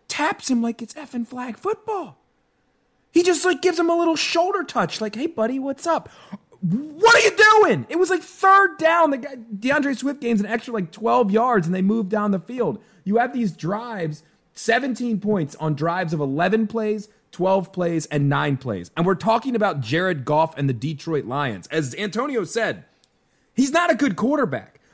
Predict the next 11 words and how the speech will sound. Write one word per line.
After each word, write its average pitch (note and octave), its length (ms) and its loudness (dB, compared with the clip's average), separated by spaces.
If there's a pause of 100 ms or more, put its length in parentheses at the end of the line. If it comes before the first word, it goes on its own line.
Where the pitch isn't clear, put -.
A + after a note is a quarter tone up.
(100)
A A3 60 0
lot D4 200 -2
of C#4 60 -4
these C#4 240 2
weren't C#3 420 -2
great C3+ 500 -2
plays. G3 460 -2
It D#3+ 100 -2
was D#3 340 -2 (160)
Khalif F#3 400 -2
Raymond G3+ 420 0